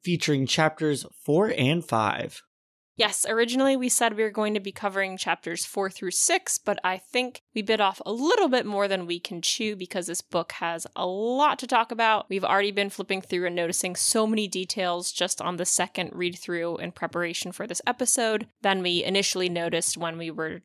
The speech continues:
Speaker 2: just reading it the first time through. So we're gonna cut it down to just chapters four and five. But before we get into it, I have a couple of quick announcements. The first being that the podcast has reached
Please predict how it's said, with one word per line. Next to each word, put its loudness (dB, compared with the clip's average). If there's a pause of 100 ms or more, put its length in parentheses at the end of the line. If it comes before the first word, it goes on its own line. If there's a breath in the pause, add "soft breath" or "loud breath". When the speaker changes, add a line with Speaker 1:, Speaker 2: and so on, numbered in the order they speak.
Speaker 2:
just 0
reading -2
it -6
the -10
first -2
time -8
through. -2 (420 soft breath)
So 2
we're -2
gonna 0
cut 2
it 2
down 0
to -6
just 0
chapters -2
four -2
and -6
five. -4 (320)
But 6
before 2
we 2
get 6
into 2
it, 4
I -8
have -10
a -20
couple 0
of 0
quick -4 (100)
announcements. -2 (400)
The -4
first 2
being 2
that -4
the -2
podcast 2
has 2
reached -4